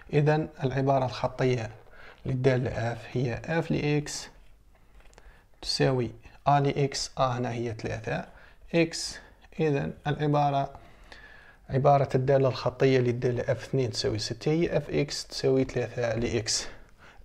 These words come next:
الآن نذهب للتمثيل البياني للدالة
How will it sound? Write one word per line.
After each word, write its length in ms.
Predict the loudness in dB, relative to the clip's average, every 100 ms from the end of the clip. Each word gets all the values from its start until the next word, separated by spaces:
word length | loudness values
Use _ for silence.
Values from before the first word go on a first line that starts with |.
| -20 -20 -2
الآن 420 | 0 2 2 4
نذهب 380 | 4 4 4 2
للتمثيل 680 | 0 0 -2 2 4 4 2
البياني 540 | 0 4 4 2 -2
للدالة 720 | 0 2 4 4 4 2 0